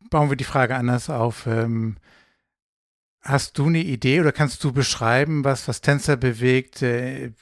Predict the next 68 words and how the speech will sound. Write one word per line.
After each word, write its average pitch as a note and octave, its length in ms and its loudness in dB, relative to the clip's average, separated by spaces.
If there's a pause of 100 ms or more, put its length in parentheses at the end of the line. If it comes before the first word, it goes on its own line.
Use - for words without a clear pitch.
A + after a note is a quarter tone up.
(140)
die, A2 300 -10 (340)
eben A2+ 200 -2
die A2 120 -4
weiteren A#2 380 0
Listen B2 420 0
zu - 140 -4
lernen? A#2+ 380 0
So, G#2+ 100 -6
so G#2 160 -8
vom, G#2 480 -8 (140)
vom G2+ 180 -20 (100)
Mainstream A#2+ 480 -2
ist A2 160 -8
klar C3+ 360 0
und B2 80 -2
dann A#2 240 -4
im G#2 100 -10
Plus - 300 -2
ist C#3 140 -8
man A#2+ 140 -4
auch C#3+ 260 -6
relativ B2+ 440 -2
schnell, C#3 520 -2 (840)
äh, A2+ 240 -8
weil A2+ 120 -2
es A2 100 -6
auf G#2+ 80 -8
den B2 100 -4
Special D3+ 320 -2
Dances C3+ 360 -2
angeboten B2+ 580 -2
wird, B2 180 0
aber A#2+ 160 -4
dann A#2 180 -4
so A2 100 -6
die A2+ 100 -6
nächsten A#2 340 -4
Schritte B2 300 -6
noch A2+ 160 -2
gerade A#2 320 0
vom, A2+ 240 -2
vom A#2 180 -6
Plus - 260 -2
ins C#3 220 -8
A C#3 340 2
und C#3 200 -6
dann B2+ 120 -4
auch B2+ 120 -6
vom C#3 360 2
A C3 340 0
ist, - 200 -8
glaub A#2 160 -2
ich, A#2 160 -6
auch D3+ 80 0
nochmal C#3 220 0
so C#3 100 -6
ein B2 60 -4
Schritt - 360 -6
in A#2+ 160 -10
den, A2+ 200 -4
in A#2 100 -6
den A2+ 160 -4
Challenge-Bereich, G#2+ 880 -2
in A#2 60 -6
den G#2+ 120 -8
C-Bereich G#2+ 640 -6
zu - 160 -18
gehen. A2 300 -12